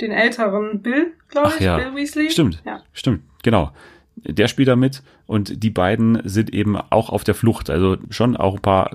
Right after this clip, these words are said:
Speaker 2: Einflüsse anscheinend von, äh, Killing Eve. Also
Speaker 1: Mhm.
Speaker 2: ich fand, den Trailer fand ich sehr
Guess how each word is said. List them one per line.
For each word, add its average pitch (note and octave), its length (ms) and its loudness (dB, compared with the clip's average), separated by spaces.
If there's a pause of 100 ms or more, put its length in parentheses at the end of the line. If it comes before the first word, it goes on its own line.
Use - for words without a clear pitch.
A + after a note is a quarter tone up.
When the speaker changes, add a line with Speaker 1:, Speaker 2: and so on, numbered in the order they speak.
(160)
Speaker 2:
Einflüsse G#2 420 0
anscheinend F2+ 300 -2
von, E2+ 320 -2 (680)
äh, G2 160 0
Killing G2 300 2
Eve. C3+ 340 2
Also G2+ 320 2
Speaker 1:
Mhm. A#3 140 4
Speaker 2:
ich G#3+ 100 2
fand, E3 160 0
den F#2+ 80 -2
Trailer G#2+ 300 4
fand E2+ 200 0
ich - 200 -6 (100)
sehr F2 360 2